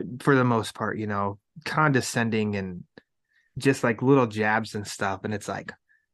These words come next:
I know what I just said. If the guy recognizes that good people do exist and they shouldn't be in this area, and then, but then he also turns right around. It's like, "Man, this is,"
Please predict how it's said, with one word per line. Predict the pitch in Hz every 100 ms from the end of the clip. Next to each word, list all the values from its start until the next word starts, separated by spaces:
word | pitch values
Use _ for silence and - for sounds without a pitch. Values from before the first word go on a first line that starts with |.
| _ _ _ _ _ _ _ _ _ _ _ -
I | 135
know | 175
what | 165
I | 123
just | 110 107 107
said. | -
If | 113
the | 107
guy | 165
recognizes | 190 123 151 98 98 95 104
that | 110 104 -
good | 160 165
people | 147 139 - 107 104 101
do | - 156
exist | 107 156 135
and | 113
they |
shouldn't | 110 - 160 -
be | 131 156
in | 107
this | 101 -
area, | 104 95 - _
and | 127 117
then, | 113 110 -
but | 131
then | 123
he | 120
also | 107 107
turns | 123 - 117
right | 107
around. | 98 110
It's | 104
like, | 76
"Man, | 101
this | 104 -
is," | 113 -